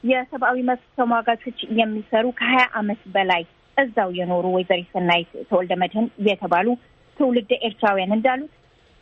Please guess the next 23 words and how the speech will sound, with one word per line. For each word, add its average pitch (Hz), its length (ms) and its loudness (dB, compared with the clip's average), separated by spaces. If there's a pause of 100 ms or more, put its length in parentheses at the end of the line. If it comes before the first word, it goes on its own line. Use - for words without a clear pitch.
(540)
በየቀኑ 285 480 0
የሚያ-፣ 226 420 2 (280)
የሚያዩት 240 500 0
ነገር 254 320 0
በጣም 202 380 -2
አስደንጋጭ 233 500 0
እንደሆነና 240 520 0
ስደተኞችም 247 680 0
ከሚያጋጥማቸው 214 1000 0
ችግር 208 280 -2
የተነሳ 226 400 0 (640)
ራሳቸው 277 440 2
እስከ - 200 -4
ማጥፋት 214 440 0
እንደሚደርሱ 180 680 0
ነው። 202 160 2 (840)
እንዲሁም 294 400 2
ያነጋገርኳቸው 254 880 0
ከአርባ 220 440 0
ዓመት 208 260 -2
በላይ 196 300 2
በአገሪቱ 202 440 -2
የኖሩና 196 500 2